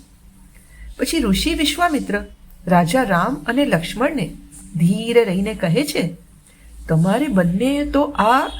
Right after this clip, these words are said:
ધનુષ્યના દર્શન કરવા જ જોઈએ." પણ તેઓ સ્વયંવરની વાત નથી કરતા અને એ પણ નથી કહેતા કે આ ધનુષ્ય જે ઉંચકી લેશે એની સાથે દેવી સીતાના લગ્ન થશે. ઋષિ વિશ્વામિત્ર,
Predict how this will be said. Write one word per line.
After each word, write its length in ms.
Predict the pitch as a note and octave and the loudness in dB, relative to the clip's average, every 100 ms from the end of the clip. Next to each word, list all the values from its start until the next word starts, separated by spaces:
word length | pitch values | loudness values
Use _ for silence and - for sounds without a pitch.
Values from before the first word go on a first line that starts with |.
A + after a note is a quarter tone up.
| - - | -14 0
ધનુષ્યના 640 | F3 F#3 B3+ - C4 C4 D4 | 2 4 2 -2 -2 0 0
દર્શન 500 | G3+ F3 - C4 D4 | -2 -4 -2 -2 0
કરવા 360 | A#3+ A#3 C4+ | 2 2 2
જ 100 | D4+ | 0
જોઈએ." 440 | D4+ D#4 D4 G3 D#3 - - - - - - - - | -2 0 0 0 -4 -8 -10 -10 -8 -10 -12 -16 0
પણ 180 | D4 D4 | 0 2
તેઓ 200 | D4 E4+ | 0 -2
સ્વયંવરની 720 | - - F#3 D4+ E4+ E4+ E4 | 0 2 4 4 2 2 2
વાત 260 | D#4+ D4 D4 | 0 0 0
નથી 220 | A3+ C4+ | -2 0
કરતા 300 | - E3 - F3 - - - - - - C4 | 0 -2 -4 -12 -16 -20 -20 -20 -20 -2 0
અને 120 | D#4 | 2
એ 160 | B3+ | 2
પણ 200 | C#4 F#4+ | 2 2
નથી 240 | F#4+ E4 E4+ | 0 0 0
કહેતા 380 | C#4+ A3 F#3 E3 - - - - | 0 0 -2 -2 -8 -16 -6 -2
કે 80 | |
આ 320 | D3+ - A#3 D4+ | -2 2 0 0
ધનુષ્ય 600 | G#3+ G3 D4+ - A#3+ G#3 G#3+ F3+ | 2 0 0 -4 -2 -4 -4 -6
જે 280 | F#3 C#4+ C#4+ | 0 0 0
ઉંચકી 380 | G3+ - D4+ | -4 -4 -2
લેશે 540 | E4+ A#3 - D#3+ - - - - | 0 0 0 -4 -4 -12 -10 -2
એની 220 | A3 D4+ | 0 0
સાથે 460 | D#4+ A#3 - G3 G3 - - - | 0 -2 -2 -4 -4 -12 -12 -2
દેવી 320 | A3 C4 E4 | 2 4 2
સીતાના 480 | E4 G#3+ F#3+ F3+ B3+ | -2 -2 0 2 2
લગ્ન 300 | B3 E3+ F#3 | 2 2 0
થશે. 380 | F#3+ F3 - D#3+ - - - - - - - - - - - - - - _ - - - | 0 -4 -8 -10 -14 -20 -20 -20 -20 -20 -20 -20 -20 -20 -20 -20 -20 -20 _ -20 -6 0
ઋષિ 260 | A#3 D4+ | 2 2
વિશ્વામિત્ર, 720 | C#4+ - B3 A#3+ A#3+ A#3 A3+ | 0 0 0 0 0 -2 -4